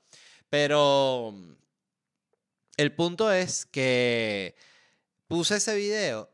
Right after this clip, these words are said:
y todavía, ese video lo puse hace meses, y todavía hay gente discutiendo en el video. Que es una cosa que digo, qué pedazos de enfermos. Y no estoy de acuerdo con ninguno de los dos que están discutiendo.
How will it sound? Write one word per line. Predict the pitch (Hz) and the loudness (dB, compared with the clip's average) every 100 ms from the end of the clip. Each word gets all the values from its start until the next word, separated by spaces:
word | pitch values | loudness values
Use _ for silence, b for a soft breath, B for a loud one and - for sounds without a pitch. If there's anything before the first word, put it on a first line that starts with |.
| - | -12
y | 147 | -12
todavía, | 147 - 151 147 175 190 | -10 -4 0 2 2 0
ese | 139 208 | -2 -2
video | 190 185 | -2 -2
lo | 190 | -2
puse | 208 185 175 | -4 -4 -4
hace | 156 196 185 | -6 -8 -8
meses, | 175 165 - 98 123 - | -8 -8 -10 -10 -10 -8
y | 139 | -10
todavía | 123 135 135 175 175 127 123 | -4 -2 0 0 0 -2 -2
hay | 160 165 | -4 -4
gente | 156 175 139 123 | -4 -6 -8 -8
discutiendo | 120 123 - 123 120 165 160 139 110 101 95 | -8 -8 -8 -12 -10 -4 -2 -2 -4 -10 -12
en | 110 117 | -10 -8
el | 117 110 | -6 -6
video. | 104 107 113 113 69 - _ _ _ _ _ | -4 -4 -2 -2 -4 -16 _ _ _ _ _
Que | 127 | -10
es | |
una | 147 170 | -4 -4
cosa | 175 175 147 131 117 113 - | 0 0 0 0 -2 -4 -10
que | - 123 123 | -6 -4 -2
digo, | 127 147 156 | -2 -4 -6
qué | 156 147 | -8 -6
pedazos | 180 175 175 165 185 | -2 0 0 0 -4
de | 165 | -4
enfermos. | 131 117 - 175 131 90 80 - - | -6 -10 -2 0 0 -4 -18 -20 -16
Y | 143 | -8
no | 143 | -8
estoy | 156 226 | -4 -4
de | |
acuerdo | 220 233 226 | -2 -4 -6
con | 214 170 | -6 -10
ninguno | 147 143 185 | -10 -10 -8
de | 208 | -4
los | 143 | -4
dos | 151 165 | -4 -6
que | |
están | 208 208 214 | -8 -8 -10
discutiendo. | 208 143 135 175 120 92 | -8 -10 -6 -6 -6 -10